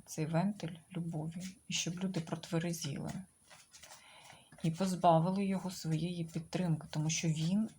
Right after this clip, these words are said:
живе оцією людським обожненням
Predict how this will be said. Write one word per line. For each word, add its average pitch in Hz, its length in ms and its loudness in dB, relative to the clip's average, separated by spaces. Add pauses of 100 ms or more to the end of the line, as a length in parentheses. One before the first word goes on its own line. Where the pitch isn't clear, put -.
(160)
живе 165 760 2 (580)
оцією 170 640 2
людським 165 760 2
обожненням 165 1120 2